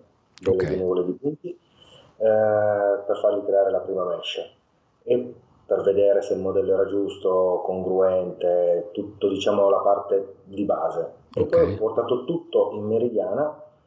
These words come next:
Speaker 1: su, mm, e in Meridiana ho creato, diciamo, la mesh finale, utilizzando anche un altro software sempre della, della Faro, che è il, ehm, Asbil Modeler,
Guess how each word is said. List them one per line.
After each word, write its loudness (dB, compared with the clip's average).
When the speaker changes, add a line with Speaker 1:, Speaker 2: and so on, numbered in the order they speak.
Speaker 1:
su, -10
mm, -6
e 2
in 2
Meridiana 4
ho 0
creato, 2
diciamo, -4
la -2
mesh -6
finale, -2
utilizzando 2
anche 2
un 2
altro -2
software -2
sempre -2
della, 0
della 0
Faro, 0
che -4
è 0
il, -6
ehm, -4
Asbil 0
Modeler, 2